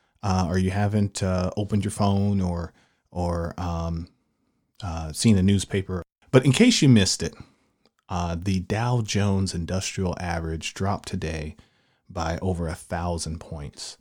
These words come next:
And, um, and so that had headlines, captured the headlines today. I, I had, I had people reaching out to me that don't even have money in the stock market, asking about,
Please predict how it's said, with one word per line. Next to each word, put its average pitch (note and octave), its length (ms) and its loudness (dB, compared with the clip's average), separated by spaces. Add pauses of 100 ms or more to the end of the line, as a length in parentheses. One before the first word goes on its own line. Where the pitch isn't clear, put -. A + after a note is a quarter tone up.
(600)
And, F2 480 0
um, E2 460 -4 (120)
and F#2+ 180 0
so A2 100 2
that A#2+ 160 6
had B2+ 160 6
headlines, A2+ 520 2
captured A2 360 0
the G2 60 0
headlines F#2 440 -2
today. D2+ 300 -6
I, F#2 340 -4
I F#2 40 -2
had, F#2 360 -2 (500)
I F2+ 60 -4
had F#2 240 -2
people A#2+ 380 2
reaching G#2+ 400 4
out G2 220 0
to G#2 100 -2
me F#2+ 260 2
that F2+ 380 -6
don't G#2+ 200 4
even G#2 220 4
have F#2 340 -4
money F#2 320 0
in G2 280 0
the F2 80 -4
stock - 380 -4
market, D#2+ 460 -8 (520)
asking G2 400 0
about, F2+ 440 -2